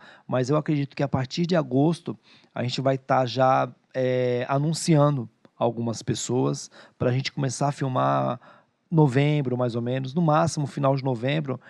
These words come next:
a gente vai tá fazendo essa grande festa e, e a Mamonas hoje é uma produtora associada com a Total. Vem mais outras coisas, além de Mamonas depois.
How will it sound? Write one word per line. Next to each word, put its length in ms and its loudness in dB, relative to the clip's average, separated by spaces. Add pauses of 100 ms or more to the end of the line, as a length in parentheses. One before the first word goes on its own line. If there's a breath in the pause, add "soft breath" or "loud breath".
(220 loud breath)
a 100 -2
gente 180 -2
vai 200 0
tá 180 -2
fazendo 340 -4
essa 200 -6
grande 260 -6
festa 460 -2
e, 280 0 (360 loud breath)
e 80 4
a 40 6
Mamonas 520 2
hoje 160 4
é 20 4
uma 100 2
produtora 680 0
associada 680 -2
com 160 -6
a 60 -2
Total. 580 0 (640 soft breath)
Vem 220 6
mais 280 6
outras 300 0
coisas, 340 2
além 160 4
de 80 0
Mamonas 380 2
depois. 640 -4